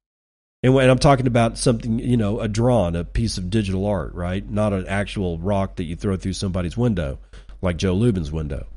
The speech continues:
Just saying. They're losing steam. That's what this is, is telling me.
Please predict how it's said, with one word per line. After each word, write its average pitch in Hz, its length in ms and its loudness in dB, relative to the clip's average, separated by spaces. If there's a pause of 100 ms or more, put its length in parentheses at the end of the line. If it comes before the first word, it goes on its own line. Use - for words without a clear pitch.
(220)
Just 107 180 -2
saying. 73 360 -8 (1200)
They're 127 260 4
losing 127 400 8
steam. 107 560 -2 (300)
That's 135 240 4
what 160 160 6
this 143 200 2
is, 107 200 0
is 113 160 -2
telling 139 360 6
me. 78 220 -2